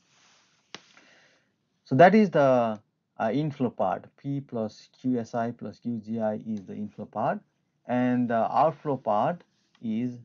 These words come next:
the next one, right? So here E plus, uh, mm, so when these are brackets, so it is, should be plus, okay,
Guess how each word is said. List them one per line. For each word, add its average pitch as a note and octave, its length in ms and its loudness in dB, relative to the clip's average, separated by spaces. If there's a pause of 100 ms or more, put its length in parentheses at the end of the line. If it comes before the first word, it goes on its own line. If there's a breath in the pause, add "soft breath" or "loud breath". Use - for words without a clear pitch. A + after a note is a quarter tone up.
(320)
the C#3+ 100 -6
next G#3 260 -4
one, F#2 240 -6 (120)
right? B2+ 280 -6
So A#2+ 120 -8
here C#3 440 -2 (600)
E C3 240 0
plus, A2 440 -6 (420)
uh, A2+ 200 -12 (400)
mm, A1+ 260 -18 (1080)
so A2+ 100 -4
when G#2+ 320 4 (120)
these G#2 200 -4
are G#2+ 120 -4 (100)
brackets, A2+ 540 0
so - 60 -6
it - 240 -6
is, G#2+ 120 -12
should - 220 -10
be G2+ 120 -4
plus, C3 480 -2
okay, B2 320 -8